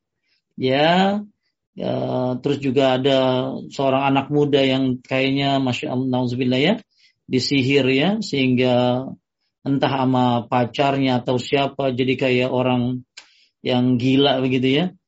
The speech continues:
Ya, saya bilang, "Eh, Ibu ruqyah anak Ibu sendiri, ya." Insya Allah, ruqyah seorang ibu, eh, lebih utama, lebih manjur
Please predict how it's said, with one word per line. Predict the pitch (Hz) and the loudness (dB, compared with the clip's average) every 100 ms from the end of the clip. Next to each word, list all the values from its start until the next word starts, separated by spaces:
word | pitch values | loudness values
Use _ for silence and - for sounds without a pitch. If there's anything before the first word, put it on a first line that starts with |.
| _ _ | _ _
Ya, | 170 196 | -6 -4
saya | 190 175 | 0 0
bilang, | 165 170 170 170 202 | 2 2 2 0 -2
"Eh, | 226 330 | -2 0
Ibu | 370 381 | 2 2
ruqyah | 330 214 170 | 2 0 2
anak | 156 143 | 2 0
Ibu | 160 131 | 0 2
sendiri, | 127 127 117 113 113 - | 0 0 0 0 -4 -2
ya." | 143 190 - _ _ _ _ | 0 -2 -6 _ _ _ _
Insya | 131 127 139 | -4 0 0
Allah, | 143 143 123 131 - - | 2 2 0 -4 -10 -12
ruqyah | 123 143 - 143 | -2 -2 0 -2
seorang | 123 139 131 127 | 0 0 0 2
ibu, | 135 120 123 123 - _ _ _ | 0 0 0 -2 -8 _ _ _
eh, | - 120 117 | -2 0 0
lebih | 120 120 123 127 | -2 -2 -4 -4
utama, | 117 139 143 143 | 0 0 2 2
lebih | 135 123 120 123 | 2 0 2 2
manjur | 123 135 127 143 | 2 2 2 2